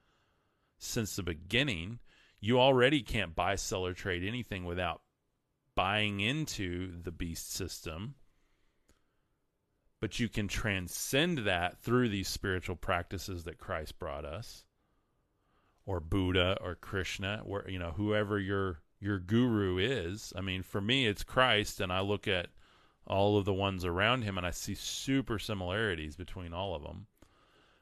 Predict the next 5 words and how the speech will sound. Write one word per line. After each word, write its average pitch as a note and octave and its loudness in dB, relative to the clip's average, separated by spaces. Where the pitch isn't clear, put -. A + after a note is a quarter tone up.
But G#2+ -4
that G2 2
primal C3 6
fear, G#2 2
understanding A2 2